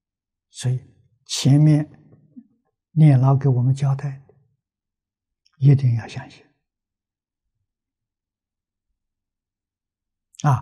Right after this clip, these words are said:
过去生中曾经供养无量诸佛，不是一尊两尊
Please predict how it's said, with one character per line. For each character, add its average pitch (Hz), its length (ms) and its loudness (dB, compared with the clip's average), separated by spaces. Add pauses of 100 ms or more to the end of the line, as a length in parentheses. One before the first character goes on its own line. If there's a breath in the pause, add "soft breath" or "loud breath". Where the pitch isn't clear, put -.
(140)
过 151 160 2
去 131 200 -2
生 117 260 -4
中 - 180 -20 (300)
曾 220 500 4
经 190 460 6
供 254 400 6
养 - 420 -10 (600 soft breath)
无 117 360 2
量 113 440 0
诸 113 180 -6
佛， - 320 -14 (300 soft breath)
不 135 180 -2
是 - 420 -14 (220)
一 143 160 2
尊 117 240 -2
两 104 220 -8
尊 123 120 -10